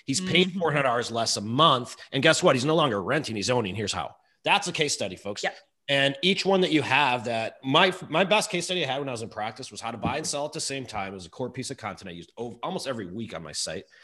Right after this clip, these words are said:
Speaker 1: and was an expired, and it was a for sale by owner. And all we've ever done was document it, because I hated bragging about my sales. It felt slimy. Um, the thing that I hate is, like, your clients are friends with you on Facebook. You're making them feel like a piece of meat.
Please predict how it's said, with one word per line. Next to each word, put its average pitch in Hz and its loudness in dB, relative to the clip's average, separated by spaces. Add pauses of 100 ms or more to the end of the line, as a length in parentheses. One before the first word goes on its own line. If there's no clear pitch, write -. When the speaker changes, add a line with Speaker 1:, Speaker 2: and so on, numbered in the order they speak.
(260)
Speaker 1:
and 170 6
was 143 0
an 143 -2
expired, 110 -4 (340)
and 185 8
it 160 4
was 143 4
a 139 -2
for 139 0
sale 127 0
by 123 0
owner. 135 0 (800)
And 160 4
all 190 6
we've 175 6
ever 147 4
done 135 0
was 113 -4
document 110 -4
it, 95 -14
because 113 -8
I - 0
hated 165 2
bragging 104 -4
about 101 -6
my 92 -10 (140)
sales. 98 -6
It 107 -12
felt 151 -6
slimy. 120 -4 (400)
Um, 107 -8
the 139 -8
thing 247 2
that 170 2
I 135 2
hate - -2
is, 104 -6
like, 117 -6 (220)
your 180 4
clients 196 2
are 151 -2
friends 208 4
with 151 -2
you 156 0
on 143 0
Facebook. 185 -2 (480)
You're 196 6
making 220 6
them 233 4
feel 190 4
like 190 4
a 151 -2
piece 185 -2
of 127 -4
meat. 131 -2